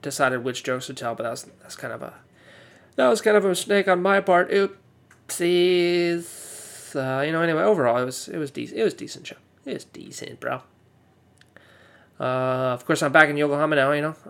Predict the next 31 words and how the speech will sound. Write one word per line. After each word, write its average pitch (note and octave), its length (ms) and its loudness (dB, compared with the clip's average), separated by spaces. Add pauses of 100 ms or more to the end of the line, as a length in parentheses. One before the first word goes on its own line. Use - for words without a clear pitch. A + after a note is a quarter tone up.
(140)
unemployed D3 400 0
again. D3+ 220 -2 (440)
Uh, D#3 380 -12
finished C3+ 400 -10
my, C3 220 -6 (680)
finished F3+ 240 -2
my E3 120 2
job D#3+ 280 6
on D#3+ 60 4
the D3+ 60 2
movie D#3 200 2
set, E3 200 0
you E3 60 0
know, D#3+ 180 2
and, D3 180 2
um, C#3+ 340 4 (1600)
did C#3+ 180 -4
some, C#3 360 -4
uh, C3+ 560 2 (340)
did D3+ 120 -4
some C#3+ 180 -6
little C3+ 100 -2
sightseeing, D#3+ 560 -2 (260)
you G3 60 -16
know. D#3 160 -12 (300)
My D3 60 -12
lady C#3+ 200 2
friend D3 300 -4
came C#3+ 220 -6
to, C#3+ 220 -8
uh, C#3+ 220 -6